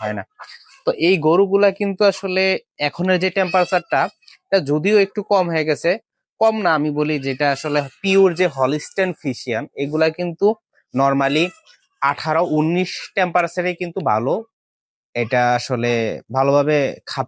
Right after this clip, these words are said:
খেয়ে নিতে পারে। কারণ ওইটার আসলে উৎপত্তি স্থল যে জায়গায়, এই জায়গার টেম্পারেচার কিন্তু normally আঠারো, উনিশ কিংবা পনেরো থেকে বিশের মধ্যে এরকম টেম্পারেচার বিরাজ করে।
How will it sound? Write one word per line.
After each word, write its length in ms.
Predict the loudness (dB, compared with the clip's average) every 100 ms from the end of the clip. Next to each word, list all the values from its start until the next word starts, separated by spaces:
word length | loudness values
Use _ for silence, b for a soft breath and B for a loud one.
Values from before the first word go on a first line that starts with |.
| -2
খেয়ে 160 | 0
নিতে 240 | 0 0 0
পারে। 200 | -2 -2
কারণ 220 | -2 -2
ওইটার 380 | -4 -4 -2 -2
আসলে 320 | -2 -2 0
উৎপত্তি 640 | 0 -4 -2 -2 0 -2
স্থল 280 | 0 0 0
যে 120 | 0
জায়গায়, 260 | 0 0 0
এই 60 |
জায়গার 200 | 0 -2 0
টেম্পারেচার 520 | -2 0 -2 0 -2
কিন্তু 400 | -2 -6 -2 -2 -2 _ _ _ -4
normally 480 | 0 2 2 2 0 -4
আঠারো, 460 | -4 -4 0 0 0 -4 _ _ _ _ _ _ _
উনিশ 500 | -2 0 -2 -4 -6
কিংবা 320 | -2 0 0
পনেরো 380 | 0 2 4 2
থেকে 260 | 2 -2 -2
বিশের 320 | -2 -2 -4
মধ্যে 280 | -4 -4 -4
এরকম 280 | -4 -6 -2
টেম্পারেচার 540 | -2 0 0 0 -2
বিরাজ 340 | 0 -2 -4
করে। 220 | -8 -10